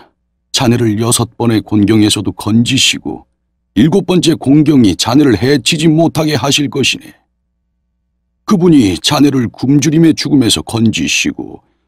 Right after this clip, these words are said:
전쟁의 칼에서도 구하시네. 비방을 받아도 안전할 것이며 파멸이 올지라도 두렵지 않을 것이네.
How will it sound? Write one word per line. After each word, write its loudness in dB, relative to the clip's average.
전쟁의 2
칼에서도 -6
구하시네. -2
비방을 2
받아도 0
안전할 2
것이며 -2
파멸이 2
올지라도 -2
두렵지 -4
않을 -2
것이네. -2